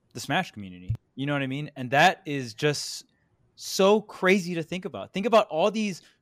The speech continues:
crazy big content creators like Pokimane, Valkyrae, right? Myth, Myth was in the boxing ring, like, all these top tier content creators, and Ludwig is among them, and he is, like, crushing it. He, he really,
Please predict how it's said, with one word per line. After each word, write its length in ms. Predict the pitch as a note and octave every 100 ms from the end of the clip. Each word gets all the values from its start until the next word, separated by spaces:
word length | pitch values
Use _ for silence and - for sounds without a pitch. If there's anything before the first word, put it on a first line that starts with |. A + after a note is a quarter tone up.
| -
crazy 720 | - G#3+ A3+ A#3 G3 G#3+ D#3+ -
big 260 | F#3+ F#3+ -
content 400 | D#3 D#3+ D3+ B2+
creators 340 | B2+ A#2+ A2
like 140 | A#2 -
Pokimane, 640 | F3+ F3+ F3+ E3+ E3 E3 D3+
Valkyrae, 600 | D3+ D#3 D3+ D#3 D#3 D3
right? 240 | C#3+ D3+
Myth, 340 | C3+ C#3+ D#3+ - C3 B2 C#3
Myth 260 | B2 D3 D3
was 180 | D3 A#2+
in 220 | D3+ D3 C#3+
the 160 | C3
boxing 440 | A#2+ B2 C#3+ - D3
ring, 400 | D3 D3 D3+ C#3 - _ -
like, 120 | C#3
all 180 | D#3 G#3
these 240 | A3 E3
top 380 | - - F3 F3
tier 480 | - D#3+ D#3+ D#3+ D#3 -
content 340 | C3+ C#3+ E3
creators, 260 | E3 F3 E3
and 240 | C3+ C3
Ludwig 460 | A#2 C#3+ D3 C#3+ B2+
is 140 | D3 B2
among 320 | A#2 A2+ D3
them, 240 | D#3 E3+ -
and 180 | D3 C3
he 180 | B2 D#3
is, 140 | C3
like, 220 | A#2+ A2+ -
crushing 600 | - - D#3+ D#3 - A2
it. 120 | F#2+ -
He, 460 | _ - E3 D#3 _ _ -
he 320 | F#3 F#3+ G3
really, 720 | C#3 B2 F3+ F#3 G3 F3+ -